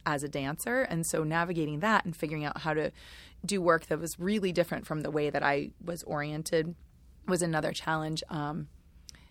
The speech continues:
and, and fortunately, I got to work with some great people whose work did resonate for me. But, you know, it's true what they say about New York. If it doesn't kill you, it makes you stronger. And, and, um, and all of that has been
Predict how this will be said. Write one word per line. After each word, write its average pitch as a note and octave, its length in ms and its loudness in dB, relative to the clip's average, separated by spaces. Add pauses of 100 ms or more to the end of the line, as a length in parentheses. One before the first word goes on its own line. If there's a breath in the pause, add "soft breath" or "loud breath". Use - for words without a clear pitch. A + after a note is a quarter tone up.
(160 loud breath)
and, G3+ 180 8
and F#3 160 4
fortunately, E3+ 420 2
I D#3 60 0
got - 160 -4
to D#3+ 80 -2
work D#3 220 -2
with D#3+ 140 -2
some E3 160 -2
great E3 340 0
people D3+ 580 2
whose D#3 260 0
work D#3+ 200 2 (120)
did D#3+ 380 4 (320 loud breath)
resonate D#3 500 2
for D#3+ 140 -8
me. D3 360 -6
But, D3+ 280 2
you F4 100 0
know, F#4+ 200 6
it's - 360 0
true G#3+ 300 6
what A#3 160 4
they A#3 140 4
say A#3 240 2
about A#3 180 4
New A#3+ 80 4
York. G#3+ 240 2
If - 60 -6
it D#3+ 100 0
doesn't F3+ 300 6
kill - 200 2
you, G3+ 140 6
it F3+ 60 2
makes E3+ 240 2
you F#3 60 0
stronger. E3 500 4
And, D3+ 480 0
and, D3 300 -2
um, D3 380 -2 (800)
and D#3 400 2 (300)
all E3+ 220 10
of E3 180 0
that D#3 360 8
has D3+ 260 -6
been D3 420 -4